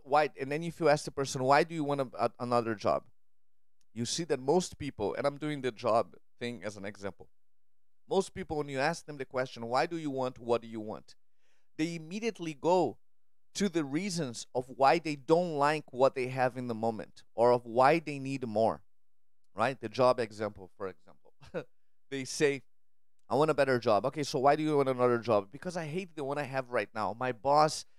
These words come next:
you know, is such a hard, uh, you know, such a hard person to deal with. My coworkers don't cooperate with me. I don't have freedom to, to, uh, uh, freedom, you know, to speak my mind,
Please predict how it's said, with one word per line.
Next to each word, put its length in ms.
you 80
know, 220
is 120
such 280
a 80
hard, 500
uh, 240
you 40
know, 200
such 300
a 80
hard 280
person 300
to 140
deal 320
with. 280
My 140
coworkers 600
don't 160
cooperate 480
with 240
me. 240
I 80
don't 160
have 180
freedom 560
to, 540
to, 640
uh, 400
uh, 200
freedom, 540
you 60
know, 60
to 160
speak 320
my 160
mind, 460